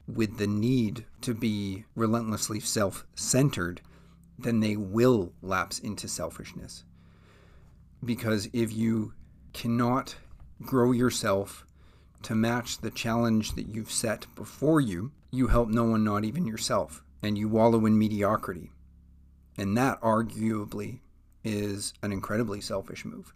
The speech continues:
to self-indulge without offering anything in return, even the inspirational value of going after something previously beyond your limits. And so I've always had a, a bit of a bone to pick with that,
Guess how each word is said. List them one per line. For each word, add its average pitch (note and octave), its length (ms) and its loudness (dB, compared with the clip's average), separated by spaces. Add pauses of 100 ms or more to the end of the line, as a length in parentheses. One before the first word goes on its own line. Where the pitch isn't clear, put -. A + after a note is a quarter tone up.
(140)
to A2 160 -6
self-indulge A2 1120 0 (120)
without G#2 540 -2 (180)
offering G#2 560 -4
anything A2 440 -2
in F#2+ 100 -4
return, F#2 460 -6 (420)
even A2+ 340 2
the A2 300 -2
inspirational G#2+ 840 -2
value F#2 540 -6 (160)
of F#2 480 -6 (300)
going A2 400 0
after G#2 380 -6
something G2+ 440 -6
previously G2+ 640 -2
beyond G2 440 -8
your F2+ 120 -8
limits. F#2+ 520 -12 (260)
And G#2+ 160 -8
so G2 180 -2
I've G2 140 0
always G#2+ 360 0
had G#2+ 220 -2
a, G2 200 0
a G2+ 100 -2
bit G2+ 180 -2
of G2 80 -4
a G#2+ 80 -2
bone G#2 260 -2
to A2+ 120 -10
pick - 280 -6
with G2 140 -8
that, G2 320 -2